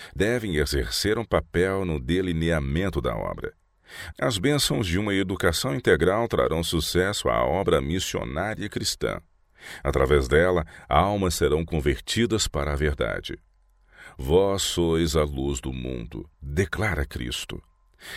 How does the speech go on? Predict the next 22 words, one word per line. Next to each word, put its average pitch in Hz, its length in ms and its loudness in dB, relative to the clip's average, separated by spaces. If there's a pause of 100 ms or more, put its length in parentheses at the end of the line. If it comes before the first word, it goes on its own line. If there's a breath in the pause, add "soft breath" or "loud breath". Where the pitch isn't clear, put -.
"Assim 143 340 0
brilhe 135 320 0
vossa 104 320 4
luz 117 240 2
diante 113 340 2
dos 101 240 2
homens, 101 600 0 (260 loud breath)
para 73 160 4
que 80 140 0
vejam 82 480 2
as 64 100 -2
vossas 78 380 0
boas 71 320 2
obras 82 420 2
e 76 60 0
glorifiquem 85 720 2
vosso 73 340 2
Pai 95 480 2
que - 160 -6
está 104 420 -2
nos 62 240 -4
céus." 55 460 -2